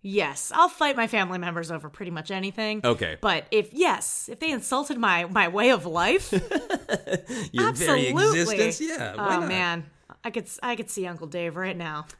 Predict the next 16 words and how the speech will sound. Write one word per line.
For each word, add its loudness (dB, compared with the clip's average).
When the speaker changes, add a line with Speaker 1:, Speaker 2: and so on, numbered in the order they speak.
Speaker 2:
<laughs> -4
And 2
is 0
it, -2
it -10
sounds 2
like 2
that 0
is 0
the -2
nature -2
of -2
your -2
family, -8
that -10
it's, -12